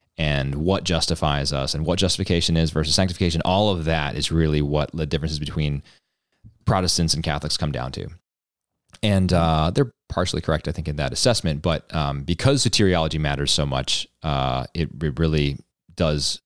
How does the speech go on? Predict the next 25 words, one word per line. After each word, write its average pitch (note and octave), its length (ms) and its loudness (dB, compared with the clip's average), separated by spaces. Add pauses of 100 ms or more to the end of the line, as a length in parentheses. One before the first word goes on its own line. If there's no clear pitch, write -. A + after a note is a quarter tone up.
(760)
it F2+ 100 2
means F2 280 4
that D2 120 -2
we D#2+ 80 0
have D2 80 -2
to E2 80 -4
get D2 140 -4
that C2 180 -2
right. F2 340 0 (760)
And D#2+ 540 0
ecclesiology F2 840 2
and C#2 300 -4
the D#2+ 140 -6
way D#2 200 2
you, C#2+ 420 0 (340)
the F2 80 0
way F2 120 4
you E2+ 100 4
understand E2 400 0
the D2+ 60 -2
church C#2 300 -2
really E2 320 2
shapes - 640 -2
how E2+ 200 -2
you C#2 340 -4